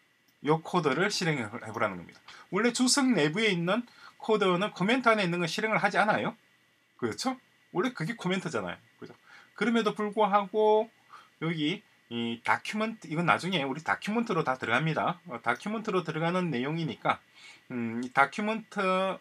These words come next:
우리가 만드는 이 모듈들, 우리가 만드는 프로그램을 설명하는 다큐멘트가 자동으로 생성이 돼요. 그 생성하는 과정을 또 보여드릴 겁니다. 자동으로 다큐멘트가 생성되는데 그 다큐멘트의 예제로 이게 들어가요. 그죠?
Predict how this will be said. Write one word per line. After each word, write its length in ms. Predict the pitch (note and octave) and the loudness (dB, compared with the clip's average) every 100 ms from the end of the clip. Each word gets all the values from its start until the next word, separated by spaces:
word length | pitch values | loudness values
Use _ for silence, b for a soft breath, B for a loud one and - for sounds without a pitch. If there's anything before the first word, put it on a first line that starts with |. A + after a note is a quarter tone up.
| _ _ | _ _
우리가 280 | C3+ G#3 G#3 | -4 2 4
만드는 640 | F3+ D3+ E3 F3+ F#3+ F3+ | 4 2 2 2 0 -2
이 80 | D3+ | -4
모듈들, 560 | C#3 A#2+ B2 D3+ G2+ F2+ | 0 2 2 0 -2 -4
우리가 240 | A#2 F3+ F3 | -2 2 4
만드는 400 | C#3+ D#3+ E3+ E3 | 2 0 -4 -4
프로그램을 640 | E3+ E3+ F3+ F3 E3 G3+ B B - | -4 -2 0 0 0 -2 B B -10
설명하는 840 | - G#3+ G#3+ A3 F#3+ F3 F3+ F3+ | -4 -2 0 2 2 2 0 -2
다큐멘트가 640 | C3 - F#3 F#3+ E3+ D3+ | -4 -2 -4 -4 -2 -2
자동으로 460 | D3 F3 A3 F#3+ C#3+ | 0 2 2 0 -2
생성이 400 | F3+ E3+ D3+ B2 | -2 -4 -2 -2
돼요. 320 | D3 A2+ F3+ B B B | -2 -2 -6 B B B
그 100 | D#3 | -6
생성하는 500 | G#3+ G3 F3+ D#3 D#3+ | -4 -4 -2 -2 0
과정을 320 | A2+ D3 D3 | -2 -2 -4
또 100 | B2 | -6
보여드릴 360 | - B2 D#3 E3 | -6 -2 -2 -4
겁니다. 380 | A2 F#2+ F3 - B B B - | -4 0 0 0 B B B 4
자동으로 480 | F3+ A3 G#3+ F#3+ E3 | 6 6 4 0 0
다큐멘트가 440 | C3 F3+ F#3 F3 | -2 -2 -2 -2
생성되는데 840 | D#3+ F#3 - D3 D#3 D#3 G#2 D#3+ B B - | -4 -6 -6 -2 0 0 -2 -6 B B -4
그 200 | F#3 - | -2 6
다큐멘트의 960 | C3 - G#3+ A3 A3+ G#3 F#3 F#3+ D#3+ | 4 4 -2 -2 -2 0 2 2 4
예제로 440 | B2+ F#3 A#3+ A3+ F3+ C#3 | 4 4 6 6 4 2
이게 160 | A#2+ | -2
들어가요. 340 | A2 F#2+ D#2+ D2+ _ _ _ _ _ _ _ _ _ _ _ - | -2 -2 -4 -8 _ _ _ _ _ _ _ _ _ _ _ -8
그죠? 160 | D#3 | -6